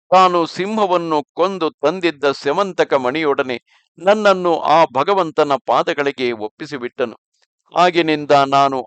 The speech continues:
ಆ ಕೃಷ್ಣನ ದಾಸ್ಯವನ್ನು ಮಾಡುತ್ತಿರುವೆನು ಎಂದಳು. ಆಮೇಲೆ ಕಾಳಿಂದಿಯು,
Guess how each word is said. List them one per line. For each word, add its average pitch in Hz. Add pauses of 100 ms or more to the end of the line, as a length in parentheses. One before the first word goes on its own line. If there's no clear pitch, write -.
ಆ 139
ಕೃಷ್ಣನ 135
ದಾಸ್ಯವನ್ನು 127
ಮಾಡುತ್ತಿರುವೆನು 123
ಎಂದಳು. 117 (960)
ಆಮೇಲೆ 170
ಕಾಳಿಂದಿಯು, 147